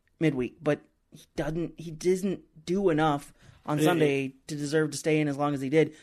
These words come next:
Speaker 1: Should have brought in Adrien Hunou, who at least gets into dangerous areas and does what he's supposed to do.
Speaker 2: I, I think Ab-, Abu Danladi is just exactly who we thought he was.
Speaker 1: Yeah.
Speaker 2: He's a guy that's got great speed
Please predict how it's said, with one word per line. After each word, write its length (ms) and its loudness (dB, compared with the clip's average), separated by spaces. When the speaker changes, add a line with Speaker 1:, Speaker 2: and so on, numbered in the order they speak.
Speaker 1:
Should 180 -4
have 60 0
brought 200 4
in 80 0
Adrien 320 2
Hunou, 380 2
who 420 6
at 160 0
least 220 2
gets 180 2
into 140 0
dangerous 320 2
areas 340 4
and 120 2
does 220 2
what 100 0
he's 100 -4
supposed 320 -8
to 60 -12
do. 180 -6
Speaker 2:
I, 280 6
I 140 4
think 360 6
Ab-, 300 8
Abu 300 8
Danladi 580 10
is 140 6
just 260 -2
exactly 540 4
who 140 4
we 180 2
thought 300 2
he 120 0
was. 480 2
Speaker 1:
Yeah. 100 -4
Speaker 2:
He's 120 4
a 60 6
guy 260 8
that's 220 6
got 200 6
great 320 8
speed 600 6